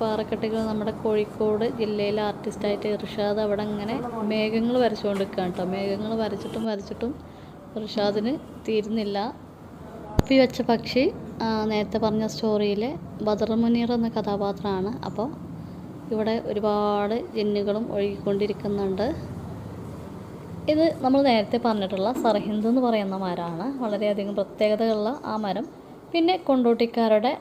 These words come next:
ചരിത്ര പ്രാധാന്യമുള്ള കുബ്ബ. ഞാനൊക്കെ ഒരുപാട് പ്രാവശ്യം കൊണ്ടോട്ടി വഴി ട്രാവൽ ചെയ്യുന്നുണ്ടെങ്കിൽ കൂടി ഈ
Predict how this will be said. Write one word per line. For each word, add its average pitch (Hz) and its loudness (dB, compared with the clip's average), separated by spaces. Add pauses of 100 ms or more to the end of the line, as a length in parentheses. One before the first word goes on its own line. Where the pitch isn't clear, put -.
(220)
ചരിത്ര 233 2
പ്രാധാന്യമുള്ള 240 4 (100)
കുബ്ബ. 202 2 (800)
ഞാനൊക്കെ 294 4
ഒരുപാട് 269 6
പ്രാവശ്യം 240 4
കൊണ്ടോട്ടി 214 2
വഴി 226 4 (140)
ട്രാവൽ 220 4 (100)
ചെയ്യുന്നുണ്ടെങ്കിൽ 226 4 (140)
കൂടി 240 4 (560)
ഈ 285 -2